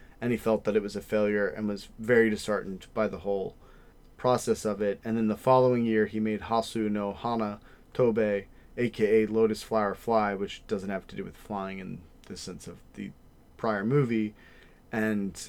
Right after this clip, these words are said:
it was the last film he did as a teenager. He did it as, at nineteen. And it's about a fight between Yakuza, a Yakuza gang and a theater troupe. And again, it was technically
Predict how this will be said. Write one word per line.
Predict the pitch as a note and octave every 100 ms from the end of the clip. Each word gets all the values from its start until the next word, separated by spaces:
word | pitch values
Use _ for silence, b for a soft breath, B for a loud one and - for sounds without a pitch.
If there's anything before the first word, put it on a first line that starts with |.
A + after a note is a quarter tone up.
| -
it | A#2
was | A#2 G#2
the |
last | A#2 B2+ C3 -
film | C3+
he | C3
did | A#2+
as | A#2 A2+
a |
teenager. | - A2+ A2+ G#2+ A2+ A2
He | G#2
did | A2 G2+
it | G2+
as, | G#2 G2 -
at | G#2+
nineteen. | G#2+ G2+ - G#2 G#2+ G2+ G2 - A#2
And | G#2 G2 G2 - -
it's | G#2+
about | A#2+ G#2+ B2 B2
a |
fight | A2 A#2 A2
between | A2 - A2+ A2 G#2 - -
Yakuza, | G#2 - B2 A2 A#2 A2 G#2 - b b
a | A#2
Yakuza | A#2 G#2+ B2 A2
gang | A2 G#2+ G#2+
and | G#2
a | G2
theater | A#2 A2 G#2+
troupe. | - G#2 G2+ - - b b b b
And | C3
again, | B2 C3 B2
it |
was | A2
technically | - C3+ A#2+ B2 B2+ A#2+ A2